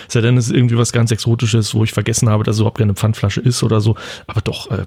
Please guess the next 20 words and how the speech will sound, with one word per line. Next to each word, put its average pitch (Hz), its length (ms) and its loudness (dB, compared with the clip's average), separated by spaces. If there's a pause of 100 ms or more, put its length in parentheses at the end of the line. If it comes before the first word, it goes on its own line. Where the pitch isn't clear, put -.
die, - 140 -10
die 104 180 -2
nehmen 95 280 2
Pfa-, - 340 -4
äh, 98 40 -4
die 98 140 0
nehmen 98 280 2
sowohl 107 360 2
diese, 101 440 2
dieses 101 440 -2
Aldi-Symbol 120 760 2
da, 110 340 4
äh, 101 300 0
Lidl-Aldi-Symbol, 107 920 2
als 98 160 -4
auch - 220 -8
ganz - 300 -6 (840)
abgefahrene 107 540 0
Glaspfandflaschen, 95 920 0
ja. 98 220 2